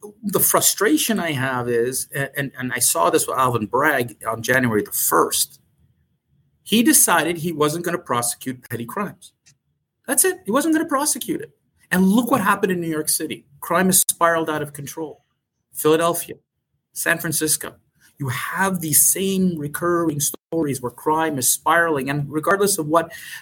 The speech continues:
the, the Democrats have said, we don't have a crime issue. Governor Kathy Hochul had to actually come out and admit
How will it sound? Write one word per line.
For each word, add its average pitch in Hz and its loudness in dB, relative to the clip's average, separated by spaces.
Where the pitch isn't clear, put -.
the, 131 2
the 131 -2
Democrats 156 2
have - 0
said, 139 0
we 131 0
don't 165 0
have 160 -4
a 110 -4
crime 175 0
issue. - -6
Governor 196 2
Kathy 185 0
Hochul 175 0
had 165 -2
to - -4
actually - -4
come 165 -2
out 165 2
and 160 -2
admit 151 -6